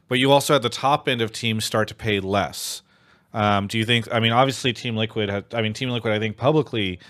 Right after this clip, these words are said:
implied that they would be spending less this year. So how much of it do you think is, like, the bottom,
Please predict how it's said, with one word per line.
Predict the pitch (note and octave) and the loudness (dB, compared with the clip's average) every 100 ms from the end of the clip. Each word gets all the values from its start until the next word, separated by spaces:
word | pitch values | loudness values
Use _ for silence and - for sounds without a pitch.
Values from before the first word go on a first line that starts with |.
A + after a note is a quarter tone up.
| - - - | -20 -20 -16
implied | A#2+ A2 - G#2 F#2+ F#2+ | -8 -4 2 2 2 -2
that | F#2+ | -2
they | G#2 | 0
would | G2 | 0
be | F#2+ | -4
spending | F#2 - G2+ G2 | -4 -2 -2 -2
less | F#2+ F2 - | -6 -6 -8
this | F#2 - | -8 -8
year. | E2 D2+ | -10 -8
So | - G#2 G2+ F2+ - - - - | -2 0 0 -4 -14 -20 -20 -4
how | C3 | 0
much | D3+ - | 2 2
of | C#3+ | 2
it | C#3 | 2
do | A#2+ | 0
you | |
think | A2 A#2 A2+ | -2 -2 -2
is, | G2+ | 2
like, | G#2 F#2+ - _ _ _ _ - | 2 0 -6 _ _ _ _ -8
the | A#2 | -4
bottom, | A2+ A#2 A#2 B2+ B2 B2 A#2+ | 2 6 8 6 4 0 -4